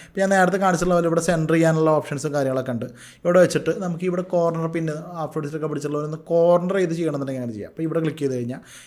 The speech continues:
ഈ പോയിന്റ്സ് ഇല്ലേ, ഇത് ഈ പോയിന്റ് ഇവിടെ വെച്ചു, ഈ പോയിന്റ് ഇവിടെ വെച്ചു. കറക്റ്റ് ആ സ്ക്രീൻ അടി-,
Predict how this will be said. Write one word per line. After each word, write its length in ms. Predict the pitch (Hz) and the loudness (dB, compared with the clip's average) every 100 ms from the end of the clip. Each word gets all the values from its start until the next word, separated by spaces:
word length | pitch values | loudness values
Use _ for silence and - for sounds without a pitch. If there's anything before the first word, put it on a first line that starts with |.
| - | -8
ഈ 100 | 185 190 | -4 0
പോയിന്റ്സ് 380 | 190 165 139 - | 4 6 4 0
ഇല്ലേ, 200 | 117 113 - - | -6 -8 -12 -10
ഇത് 140 | 170 - - | -10 -10 -8
ഈ 120 | 175 | -6
പോയിന്റ് 340 | 165 156 143 143 | 2 2 4 4
ഇവിടെ 180 | 127 123 | 2 0
വെച്ചു, 220 | 123 113 117 - _ _ _ _ _ _ _ - | -2 -8 -10 -16 _ _ _ _ _ _ _ -8
ഈ 140 | 147 160 | -6 -2
പോയിന്റ് 360 | 160 139 131 131 | 2 2 4 2
ഇവിടെ 180 | 123 117 | 0 0
വെച്ചു. 280 | 113 120 120 160 | -2 -6 -8 -4
കറക്റ്റ് 600 | 180 175 - - - 233 | -4 -4 -14 -8 -2 0
ആ 100 | 180 180 | 0 -2
സ്ക്രീൻ 800 | - - - 175 185 190 196 208 | -4 -10 -6 0 2 2 4 4
അടി-, 240 | 208 170 | 2 0